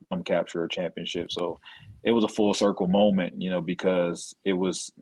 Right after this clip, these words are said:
you know, Coach A was phenomenal. She actually gave me the day off from practice to, you know, drive down to Baltimore to see my team play,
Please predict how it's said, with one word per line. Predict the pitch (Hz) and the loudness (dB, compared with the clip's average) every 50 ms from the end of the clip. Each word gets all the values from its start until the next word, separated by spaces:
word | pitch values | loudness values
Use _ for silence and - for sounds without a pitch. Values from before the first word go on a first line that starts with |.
| - _ | -14 _
you | 113 98 | -6 -2
know, | 95 90 87 82 | 0 0 0 0
Coach | - - 101 95 - 107 | 0 0 0 0 0 0
A | 107 104 | 2 2
was | 98 90 - | 0 0 0
phenomenal. | - 92 87 98 101 104 98 95 92 95 92 | -2 0 2 4 4 4 4 2 0 -2 -2
She | - 101 95 | 0 2 2
actually | 95 92 - 95 87 | 2 2 0 -2 0
gave | 98 98 95 | 2 2 2
me | 92 90 | 2 0
the | 87 | -2
day | 85 85 92 92 92 | 0 0 2 2 4
off | 90 90 87 - | 2 2 0 -2
from | - 87 82 | -4 -12 -6
practice | - - 101 98 90 - - 90 87 80 - - - _ _ _ _ _ _ _ - | 0 2 4 4 4 2 -4 -8 -8 -8 -10 -14 -16 _ _ _ _ _ _ _ -6
to, | - 98 85 85 - - | -4 -4 -4 -4 -10 -10
you | - 113 104 | -4 -2 0
know, | 95 90 87 | 0 0 -2
drive | 85 - 101 98 98 95 82 | 0 2 4 4 4 2 2
down | 85 95 90 90 | 2 2 2 2
to | 87 85 | 0 0
Baltimore | 80 95 95 92 90 90 87 92 90 87 | 2 4 4 4 2 2 0 0 0 -2
to | 85 - | -2 -2
see | - - 104 95 | 0 0 0 2
my | 92 87 87 | 2 0 -2
team | - - 101 90 90 87 82 | -2 -4 -4 -4 -4 -4 -6
play, | - 101 101 104 104 95 90 87 87 | 0 2 4 4 6 4 2 0 -2